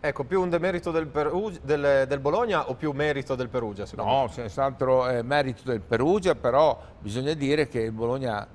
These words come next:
Speaker 2: è ancora una squadra in, in fase di formazione, i giocatori che non sa se rimangono, eh, quelli che addirittura sono sicuri di andare via e hanno giocato ugualmente perché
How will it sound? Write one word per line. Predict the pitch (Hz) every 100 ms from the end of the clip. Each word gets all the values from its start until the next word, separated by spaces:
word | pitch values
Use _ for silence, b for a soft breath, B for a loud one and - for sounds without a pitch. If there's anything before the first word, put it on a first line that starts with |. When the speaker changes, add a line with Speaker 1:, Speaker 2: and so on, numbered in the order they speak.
| -
Speaker 2:
è | 117
ancora | 113 107 98 131 117
una | 110 101
squadra | - 120 110 120 -
in, | 123 110 -
in | 123 110
fase | 127 120
di | 117
formazione, | 110 107 101 - 151 110 90 B B B
i | 104
giocatori | 113 117 110 160 139
che | 107 123 117 113
non | 113
sa | -
se | 123 123
rimangono, | 113 110 135 143 113 107 B B B -
eh, | 120 120 120 123 123 131 120
quelli | 147 151 139
che | -
addirittura | 135 135 131 101 151 147 135
sono | 117 139 127
sicuri | - 107 151 147
di | 131
andare | 123 127 135 131
via | 147 160 110
e | 117
hanno | 120
giocato | 117 117 113
ugualmente | 113 123 151 117
perché | 95 92